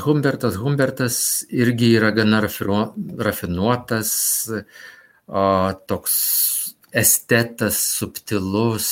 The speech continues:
ir taip toliau. Ta prasme, o, šiek tiek visada, visada yra Nabokovo tuose personažuose, bet antra vertus,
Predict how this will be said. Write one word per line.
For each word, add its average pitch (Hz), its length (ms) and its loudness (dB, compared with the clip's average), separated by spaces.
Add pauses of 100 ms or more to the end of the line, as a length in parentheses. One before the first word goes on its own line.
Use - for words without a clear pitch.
ir 95 140 -4
taip - 240 -4
toliau. 113 360 0
Ta 113 180 -2
prasme, 110 640 0 (880)
o, 107 520 2
šiek - 380 0
tiek 160 200 2
visada, 120 800 2
visada 104 480 -2
yra 107 280 2
Nabokovo 98 600 0
tuose 101 340 -4
personažuose, 104 840 0
bet 117 380 2
antra 120 320 2
vertus, 98 720 -2